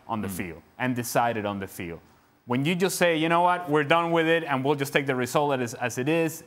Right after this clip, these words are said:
Speaker 1: it doesn't feel like the, like you have decided whatever
Speaker 2: Mm.
Speaker 1: comes out of it, out on the training ground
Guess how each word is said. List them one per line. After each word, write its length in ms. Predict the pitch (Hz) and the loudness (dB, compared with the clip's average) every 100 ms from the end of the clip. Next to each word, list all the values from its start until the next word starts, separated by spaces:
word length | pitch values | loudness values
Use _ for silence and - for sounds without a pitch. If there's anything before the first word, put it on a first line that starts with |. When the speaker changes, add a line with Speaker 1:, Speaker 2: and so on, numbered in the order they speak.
| - | -14
Speaker 1:
it 160 | 139 135 | -10 -6
doesn't 340 | 143 139 131 | -6 -6 -8
feel 760 | 117 - 175 165 147 131 131 131 | -10 -8 -4 0 2 2 0 -2
like 680 | 117 120 120 117 110 - 117 | -2 0 2 0 -4 -10 -8
the, 320 | 127 123 113 110 101 - - - _ _ 135 | -4 -2 -2 -8 -16 -20 -20 -20 _ _ -6
like 200 | 120 131 | -4 0
you 120 | 143 | 0
have 180 | 135 123 | -2 -4
decided 680 | 120 147 131 127 117 113 107 - _ - | -4 0 0 2 0 -2 -6 -20 _ -8
whatever 400 | 117 135 185 180 | -2 0 2 0
Speaker 2:
Mm. 100 | 131 | 0
Speaker 1:
comes 240 | 151 143 139 | 0 0 0
out 180 | 143 117 | 0 0
of 120 | 104 | -2
it, 160 | 107 - - _ _ - | -4 -6 -18 _ _ 0
out 480 | 147 143 143 139 - _ _ _ 123 | 2 4 2 -2 -12 _ _ _ -6
on 80 | |
the 80 | 120 | -4
training 320 | 110 131 117 | -2 -2 -2
ground 400 | 113 165 180 180 | 0 2 2 -2